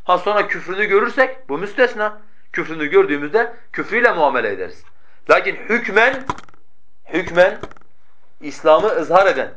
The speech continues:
yani tevhidi ve şirkin kubhunu, kötülüğünü, şirkten teberri etmenin gerektiğini ızhar eden kim olursa olsun, biz buna ilk başlangıç olarak ne yaparız?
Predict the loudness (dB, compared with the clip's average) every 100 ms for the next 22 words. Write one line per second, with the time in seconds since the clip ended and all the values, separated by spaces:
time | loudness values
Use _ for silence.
0 | -8 -2 -2 2 0 0 -2 -2 -2 -4
1 | -12 -14 -2 0 0 -2 -4 -4 -4 -6
2 | -6 -2 -2 -2 -2 -2 -2 -2 0 -2
3 | -4 -2 0 2 0 2 0 -2 -4 -6
4 | 0 0 0 -4 -6 -2 4 6 6 0
5 | -4 -12 -12 -12 -8 0 6 6 6 2
6 | 0 -2 -2 -8 -12 -14 -14 -12 -6 -6
7 | 0 2 2 0 -2 -2 -6 -4 0 0
8 | 2 4 4 2 0